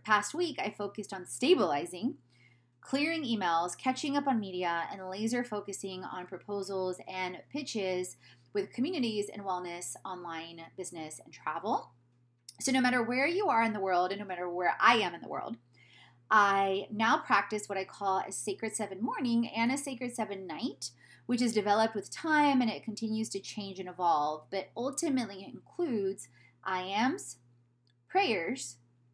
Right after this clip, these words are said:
music, Bible, journaling, message,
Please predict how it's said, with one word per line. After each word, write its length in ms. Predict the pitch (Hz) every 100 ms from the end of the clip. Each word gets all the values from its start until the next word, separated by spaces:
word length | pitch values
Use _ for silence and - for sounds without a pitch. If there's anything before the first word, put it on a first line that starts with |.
| _ -
music, 520 | 214 240 269 381 403 - _ _ _ _ -
Bible, 600 | 220 208 180 170 220 - - _ _ _ _ -
journaling, 640 | 233 247 269 277 302 370 - _ _
message, 580 | 196 208 208 - 233